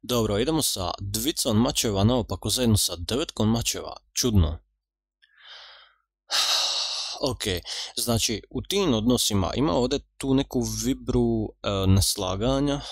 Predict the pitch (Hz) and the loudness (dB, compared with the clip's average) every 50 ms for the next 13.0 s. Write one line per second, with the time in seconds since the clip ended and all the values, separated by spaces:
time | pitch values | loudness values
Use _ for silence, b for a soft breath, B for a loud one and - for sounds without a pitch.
0 | B B 123 117 110 110 110 107 - - - 113 107 110 104 - - - 113 110 | B B -2 0 0 0 -2 -2 -2 -2 -2 0 -2 0 -2 -2 0 0 0 0
1 | 104 104 98 107 110 123 123 113 104 110 107 113 117 139 135 120 - - 117 123 | 0 0 -2 -2 -2 0 0 0 0 0 0 0 0 0 -2 -2 0 2 2 4
2 | 139 135 127 123 131 135 - - 98 98 101 107 101 95 - - 95 95 92 92 | 4 4 4 2 0 0 -2 -2 -2 0 0 0 0 0 -2 -2 -4 -4 -4 -4
3 | - - 139 139 - - 131 120 113 120 131 135 139 143 - - - 123 113 110 | -4 -4 -4 -6 -6 -6 -4 -2 0 0 2 2 2 0 0 0 0 2 4 4
4 | 107 104 101 101 - _ _ _ _ B B B B B B B B B B B | 4 4 2 0 -4 _ _ _ _ B B B B B B B B B B B
5 | B B B B B B B _ - 123 127 143 175 180 170 147 156 170 151 127 | B B B B B B B _ -4 0 2 2 2 2 2 2 2 2 0 -2
6 | 110 107 104 113 - - - - - 208 101 101 101 107 110 - - - 131 110 | -2 -2 -2 -2 -2 -2 -2 0 2 4 4 4 4 2 -2 -4 -4 -4 -4 -4
7 | - - 110 - - 110 - 135 131 - - 117 117 120 120 - 160 143 120 - | -2 -2 -2 -2 -2 -4 -4 -4 -4 -2 2 2 2 2 2 0 -2 -2 -2 -4
8 | - - - 113 107 104 101 101 101 - - 101 95 98 104 - - - 160 147 | -4 -2 2 2 4 4 4 2 0 -2 -4 -4 -4 -4 -4 -2 -2 -2 -2 -2
9 | 135 123 98 - _ - 117 117 113 113 110 110 110 104 104 104 98 - - _ | -2 -4 -6 -10 _ -10 -8 -4 -4 -2 -2 -2 -2 -2 -4 -4 -6 -8 -12 _
10 | _ _ _ _ _ _ _ _ _ _ _ _ _ _ _ - - - - _ | _ _ _ _ _ _ _ _ _ _ _ _ _ _ _ -14 -12 -12 -12 _
11 | _ - - 131 131 127 - - - - 110 143 143 - - 160 139 135 - - | _ -2 0 0 2 0 -2 -4 -4 -4 -2 -2 -2 0 2 2 0 0 2 2
12 | 131 120 110 107 110 107 101 92 92 98 95 92 90 85 82 80 - - 92 - | 4 4 4 4 2 2 2 4 4 4 4 2 0 -2 -4 -8 -8 -10 -14 -16